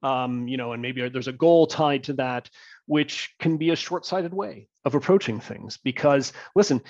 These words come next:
if you say, uh, "Eric, uh, y-, you know, w-, w-, we need you to, to get conversion over three percent." Well, I guarantee you I can do that.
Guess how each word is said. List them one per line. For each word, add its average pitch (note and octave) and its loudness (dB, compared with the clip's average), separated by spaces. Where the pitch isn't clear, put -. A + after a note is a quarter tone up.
if D3 -2
you A#3 2
say, D3+ 4
uh, D3 4
"Eric, D#3 4
uh, C3+ 2
y-, D#3+ -12
you D#3 -8
know, B2 -4
w-, - -12
w-, D3 -12
we D3+ 2
need E3 6
you D3 6
to, C#3 -2
to - -12
get B2+ -2
conversion C#3 2
over C#3 -2
three C#3+ -6
percent." C3+ -2
Well, D#3+ 4
I F3 4
guarantee A3 4
you D#3+ 2
I B2 2
can C3+ -2
do A3 0
that. A2+ -4